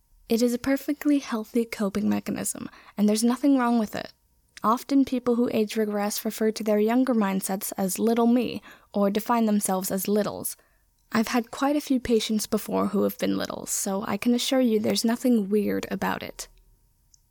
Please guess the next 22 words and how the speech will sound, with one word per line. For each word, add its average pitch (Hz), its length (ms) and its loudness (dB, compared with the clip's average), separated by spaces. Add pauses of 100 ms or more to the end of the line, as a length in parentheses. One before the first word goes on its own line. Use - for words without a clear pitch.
(220)
But, 226 220 -2 (680)
but 240 220 0
it's 226 180 -2
freakish. - 800 -2
I 214 180 0 (1300)
Normally, 302 460 4
Laura 220 360 4
wouldn't 202 320 0
cut 208 160 0
him 190 140 2
off 190 180 -2
when 202 120 0
he 190 100 0
was 185 160 0
speaking, - 540 -6 (180)
but - 160 -6
sometimes 220 580 0
the 214 120 -2
situation 190 600 -2
required 190 460 -2
it. - 160 -16 (880)
"Stop. - 480 -4